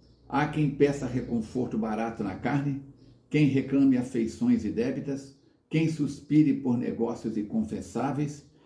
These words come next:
e quem exija recursos para dificultar o serviço da paz e do bem." A pergunta é do apóstolo Paulo, no justo momento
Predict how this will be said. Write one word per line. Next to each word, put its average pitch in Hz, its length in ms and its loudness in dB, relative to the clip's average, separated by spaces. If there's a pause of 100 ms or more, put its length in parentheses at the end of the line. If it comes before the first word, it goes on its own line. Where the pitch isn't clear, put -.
(140)
e 147 80 6
quem 180 300 -2
exija 151 400 4
recursos 143 640 2
para 131 320 -2
dificultar 139 880 -2
o 127 60 -2
serviço 120 640 0
da 113 160 -2
paz 135 400 -2
e 131 40 0
do 123 140 2
bem." - 320 -6 (760)
A 139 140 -4
pergunta 175 600 4
é 160 40 2
do 156 160 2
apóstolo 123 800 -4
Paulo, 120 640 -2
no 120 300 6
justo 131 640 -4 (140)
momento 113 680 2